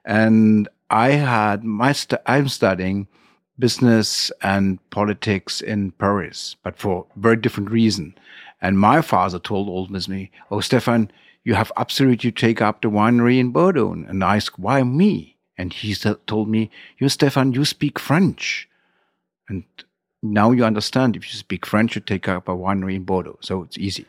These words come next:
Well, that is a little bit what, what, what I find it's a, it's a, it's a special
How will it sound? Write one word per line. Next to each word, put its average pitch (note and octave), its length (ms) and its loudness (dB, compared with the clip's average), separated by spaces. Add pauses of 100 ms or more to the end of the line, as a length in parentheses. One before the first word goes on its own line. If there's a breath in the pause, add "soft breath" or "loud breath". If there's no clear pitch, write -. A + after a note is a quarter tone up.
(420 loud breath)
Well, G2 180 -2 (200 loud breath)
that B2+ 100 4
is C#3+ 160 6
a C3 80 6
little C#3 300 6
bit C3 320 2
what, G#2+ 160 -4 (120)
what, G#2+ 280 -8
what G#2 160 -4
I A#2+ 160 4
find G#2+ 340 0
it's G2 180 -6
a, F#2+ 160 -2
it's F2+ 260 -12
a, G#2+ 40 -4
it's - 300 -12
a G2+ 40 -8
special A2+ 520 -2